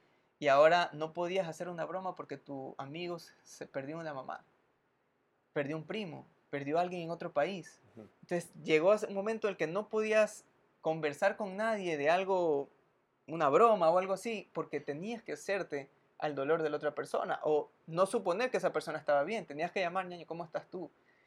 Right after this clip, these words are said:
Speaker 1: Eh, ¿cómo está tu familia? La familia de aquí, la familia de afuera".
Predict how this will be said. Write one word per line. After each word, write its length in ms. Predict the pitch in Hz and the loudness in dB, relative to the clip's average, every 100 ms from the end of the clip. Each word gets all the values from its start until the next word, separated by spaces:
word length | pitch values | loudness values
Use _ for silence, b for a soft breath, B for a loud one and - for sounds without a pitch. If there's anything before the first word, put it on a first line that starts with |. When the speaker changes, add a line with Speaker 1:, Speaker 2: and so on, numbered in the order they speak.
| _ - | _ -2
Speaker 1:
Eh, 540 | 147 139 135 131 131 _ _ _ | 0 2 2 0 -4 _ _ _
¿cómo 140 | - 180 | -2 2
está 160 | 190 | 2
tu 100 | 180 | 0
familia? 680 | 170 135 151 196 160 127 127 - _ _ | -2 -6 -6 -8 -8 -10 -12 -16 _ _
La 140 | 143 139 | -4 0
familia 380 | 139 165 233 170 | 0 2 4 4
de 60 | |
aquí, 280 | 139 214 226 | 2 -4 0
la 120 | 165 | 2
familia 360 | 147 143 165 139 | 2 -2 -2 -2
de 60 | |
afuera". 420 | 131 - - - | -2 -4 -4 -6